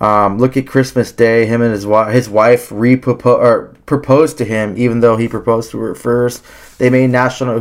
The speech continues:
news headlines. Um, I, I love the guy, everything he's done. I just think he's not a team player, and I, I think, uh, he really needs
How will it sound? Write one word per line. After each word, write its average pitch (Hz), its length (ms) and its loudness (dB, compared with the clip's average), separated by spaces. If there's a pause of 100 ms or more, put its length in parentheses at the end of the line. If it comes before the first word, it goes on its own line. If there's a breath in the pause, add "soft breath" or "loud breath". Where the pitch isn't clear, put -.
(100)
news 131 300 2
headlines. 120 760 0 (680 loud breath)
Um, 123 460 0
I, 135 60 2 (180)
I - 20 6
love 135 320 4
the 143 100 2
guy, 127 420 2
everything 123 540 0
he's 120 200 0
done. 113 240 2
I 110 120 2
just 113 240 -6
think 120 180 -2
he's 117 180 0
not 113 120 0
a 107 60 -2
team 110 300 -6
player, 107 440 0
and 101 120 -4
I, 107 300 -2
I 107 40 0
think, 113 400 -8
uh, 101 140 -4
he 110 240 -6
really 117 280 0
needs 113 380 -6